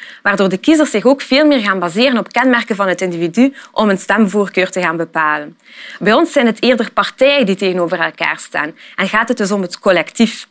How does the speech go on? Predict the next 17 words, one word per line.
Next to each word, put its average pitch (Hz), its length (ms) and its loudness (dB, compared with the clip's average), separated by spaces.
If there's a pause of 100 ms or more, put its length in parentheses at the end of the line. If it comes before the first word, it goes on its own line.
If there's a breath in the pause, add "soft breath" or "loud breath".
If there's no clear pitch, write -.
(380)
Bovendien 226 480 4
werken 262 280 0
we 226 60 4
ook 254 140 2
met 220 140 -2
een 196 100 0
ander 196 260 -2
kiessysteem. 165 600 -4 (460 loud breath)
In 196 120 0
de 190 60 0
Verenigde 208 320 0
Staten 269 380 0
wordt 220 180 0
gewerkt 202 320 -2
met 190 120 -2
een 180 180 2
meerderheidssysteem, 240 1000 0